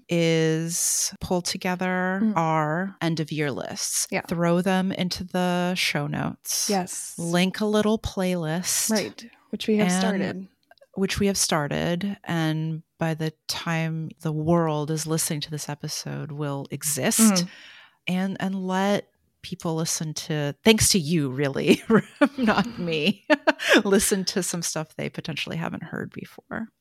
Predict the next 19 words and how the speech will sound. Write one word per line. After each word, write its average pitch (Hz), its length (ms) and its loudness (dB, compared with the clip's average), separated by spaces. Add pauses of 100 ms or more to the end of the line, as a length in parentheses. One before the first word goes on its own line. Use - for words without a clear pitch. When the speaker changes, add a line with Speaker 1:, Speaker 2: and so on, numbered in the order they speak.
(100)
Speaker 2:
Yeah. 214 320 -2
Speaker 1:
Cool. 196 560 8 (280)
So 165 760 0 (480)
shall - 240 -4
we 160 80 8
Speaker 2:
Cool. 147 80 6
Speaker 1:
wrap 160 220 4
it 160 100 2
up? 151 320 -2 (360)
And 147 640 -2 (360)
Speaker 2:
Yeah. 226 260 2 (140)
Did 233 140 10
we, 285 180 8
Speaker 1:
sp- - 20 -8 (320)
Speaker 2:
did 247 140 4
we 302 100 4
talk 240 280 -2
about 349 200 0
anything? 392 560 -4